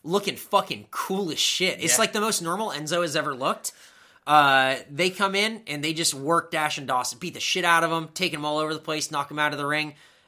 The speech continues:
Speaker 1: And, uh, Enzo and Cass standing tall in the ring. And this is, and in this moment, I realized, uh, Dash and Dawson are transitional champions.
Speaker 2: Mm-hmm. But they're very serviceable champions.
Speaker 1: Yep.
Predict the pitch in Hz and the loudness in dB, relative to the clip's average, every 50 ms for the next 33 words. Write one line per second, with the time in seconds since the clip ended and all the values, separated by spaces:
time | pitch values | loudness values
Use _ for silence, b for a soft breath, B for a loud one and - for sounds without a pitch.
0 | b - 107 110 110 107 104 104 101 101 101 104 123 143 147 147 156 147 143 143 | b -10 -6 -6 -6 -6 -4 -4 -4 -4 -4 -4 -6 -8 -6 -6 -6 -6 -4 -2
1 | 147 143 139 - 147 135 127 120 - 143 135 131 131 127 131 143 147 139 139 135 | -2 -2 -2 -4 -6 -8 -10 -6 -2 -2 -2 -2 -2 -2 -2 0 0 -2 -4 -8
2 | _ _ _ _ _ _ _ _ _ _ _ _ _ _ _ _ _ - 139 139 | _ _ _ _ _ _ _ _ _ _ _ _ _ _ _ _ _ -12 -10 -6
3 | 151 165 - 185 175 - 143 - - 143 143 143 170 190 202 202 190 - 185 185 | -2 -2 -2 -2 -2 -4 -8 -8 -6 -6 -4 -2 -2 -2 0 0 -2 0 2 0
4 | 196 202 202 202 - 151 160 160 156 160 170 180 175 180 180 180 180 180 - - | 2 2 0 -2 -2 -2 -2 0 0 0 0 2 4 4 4 2 2 -2 -4 -6
5 | - b b b b b b b b - 117 113 107 101 95 95 95 95 92 - | -6 b b b b b b b b -6 -4 -2 -2 0 0 -2 -2 -6 -10 -16
6 | _ - 113 139 139 143 143 - 143 139 139 147 147 - 170 160 143 - - 78 | _ -12 -8 -4 -4 -4 -4 -4 -2 0 0 0 0 -2 -6 -6 -10 -10 -12 -12
7 | 87 - - 90 90 87 101 151 147 - 170 160 160 160 - 143 110 101 - 82 | -12 -12 -14 -16 -12 -10 -8 -6 -6 -4 -4 -4 -6 -6 -8 -10 -10 -12 -16 -18
8 | 69 73 82 - - 135 151 185 214 233 233 _ 131 131 139 180 208 214 180 170 | -20 -14 -8 -8 -6 -6 -6 -10 -10 -12 -14 _ -16 -6 -2 0 0 0 -2 -4
9 | - _ _ _ _ 131 123 147 147 143 127 117 151 160 165 170 165 156 151 143 | -6 _ _ _ _ -8 -4 -2 -2 -2 -2 -2 -2 0 0 0 -2 -2 -4 -6
10 | 135 - - - - - - 151 156 156 170 170 - 180 180 190 185 - 202 170 | -8 -10 -10 -10 -8 -6 -4 -4 -4 -4 -4 -8 -8 -8 -8 -10 -8 -8 -8 -8
11 | 151 147 156 151 156 170 175 147 151 - b | -8 -8 -12 -14 -14 -8 -6 -6 -6 -6 b